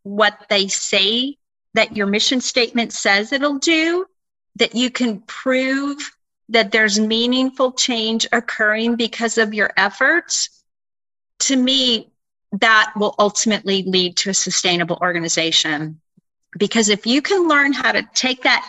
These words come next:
data and turn it into the anecdotal stories that everybody loves, that we've,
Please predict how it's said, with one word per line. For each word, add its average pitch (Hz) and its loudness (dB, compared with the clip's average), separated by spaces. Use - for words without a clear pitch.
data 226 2
and 214 0
turn 247 -2
it 254 2
into 233 0
the 185 -2
anecdotal 202 2
stories 240 2
that 165 -2
everybody 214 2
loves, 214 2
that - -6
we've, 185 -4